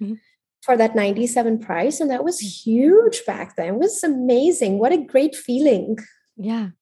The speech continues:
Speaker 1: that is awesome. So it's the end of year one. You're starting to feel like, "Maybe I should get myself a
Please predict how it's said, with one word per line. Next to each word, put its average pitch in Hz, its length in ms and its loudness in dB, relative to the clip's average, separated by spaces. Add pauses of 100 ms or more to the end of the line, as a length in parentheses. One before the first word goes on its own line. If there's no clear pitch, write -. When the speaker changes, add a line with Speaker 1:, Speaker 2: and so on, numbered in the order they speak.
(160)
Speaker 1:
that 233 240 2
is 254 140 0
awesome. 214 560 0
So 226 360 0 (380)
it's 240 140 -2
the 254 160 0
end 294 200 0
of 359 140 -2
year 294 300 2
one. 226 380 -2 (200)
You're 233 220 -2
starting 269 220 -2
to 269 60 -8
feel 262 180 2
like, 247 160 2
"Maybe 240 340 0
I 254 60 2
should 240 180 -8
get 220 160 -2
myself 208 360 -4
a 196 160 -2